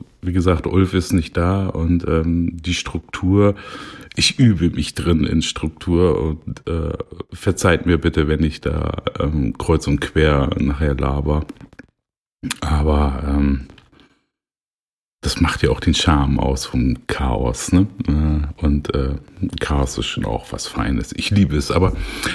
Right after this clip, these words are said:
wie gesagt, äh, Struktur und Kontur ist natürlich auch ganz wichtig und, äh, da arbeite ich dann halt für mich weiter dran. Ähm, das erste, ähm,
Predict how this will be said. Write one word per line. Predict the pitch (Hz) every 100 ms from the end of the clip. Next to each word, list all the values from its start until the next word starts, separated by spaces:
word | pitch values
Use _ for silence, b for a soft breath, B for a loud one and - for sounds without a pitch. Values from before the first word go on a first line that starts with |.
| B
wie | 101
gesagt, | 85 92 82 -
äh, | 82 85 87
Struktur | - 104 - - 90 76
und | 73 82 -
Kontur | 82 - 78 78
ist | - -
natürlich | 71 - 62 -
auch | 71
ganz | - 69 -
wichtig | 73 - - 80 - - -
und, | 78 78 76 76
äh, | 73 73 B B B B B B _ _ _ _ -
da | -
arbeite | 65 65 - -
ich | -
dann | - 64
halt | 69 69 -
für | 71
mich | 69 -
weiter | 64 62
dran. | - - 71 B B B B
Ähm, | - 85 87 80 - - _ _ _ _ _ _ _ _ _
das | 92 -
erste, | 95 110 117 127 117 107 -
ähm, | 104 101 80 92